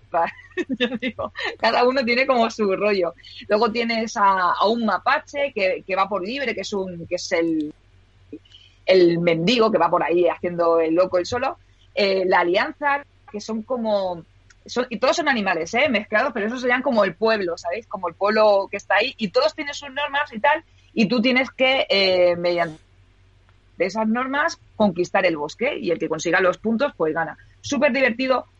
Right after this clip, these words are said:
súper difícil, eh, en cierta manera, pero luego también tienes expa-, expansiones, puedes llegar a jugar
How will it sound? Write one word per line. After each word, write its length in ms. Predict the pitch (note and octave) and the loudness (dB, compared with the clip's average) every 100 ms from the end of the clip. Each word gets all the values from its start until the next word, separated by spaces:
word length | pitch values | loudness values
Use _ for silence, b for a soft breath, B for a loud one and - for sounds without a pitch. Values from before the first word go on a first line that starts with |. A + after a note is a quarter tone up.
| _ | _
súper 480 | - - C4 E4+ D4+ | -6 -2 2 2 2
difícil, 760 | A#3 A#3 B3+ - B3+ B3 B3 - | -2 -4 -6 -6 -6 -4 -4 -2
eh, 520 | G#3 G3 F#3+ - E3+ | 0 2 2 0 0
en 80 | E3+ | 0
cierta 220 | A3 G#3+ | 0 2
manera, 420 | A3 A3 A#3+ - - | 2 2 2 0 -2
pero 560 | G3+ F#3+ F3+ F3 E3+ E3 | 0 4 4 4 2 0
luego 180 | F#3+ A3 | -2 -2
también 200 | G#3+ A3 | -4 -6
tienes 180 | G#3+ G3+ | -8 -12
expa-, 220 | E3+ E3+ - - | -12 -12 -12 -12
expansiones, 880 | F3+ E3+ - - E3+ E3 A3+ A#3 C4 | -10 -10 -10 -6 -4 -2 0 2 0
puedes 200 | - A3 | 0 2
llegar 160 | G#3+ G#3 | 4 2
a 20 | |
jugar 360 | - F3+ G3 | 0 0 -2